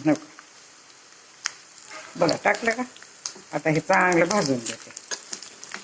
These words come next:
आता हे चांगलं भाजलंय,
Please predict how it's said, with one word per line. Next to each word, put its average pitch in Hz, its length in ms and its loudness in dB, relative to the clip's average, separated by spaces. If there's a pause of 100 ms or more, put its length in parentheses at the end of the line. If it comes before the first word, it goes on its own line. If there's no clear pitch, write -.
(4000)
आता 160 200 4
हे 180 100 6
चांगलं 196 400 4
भाजलंय, 202 460 0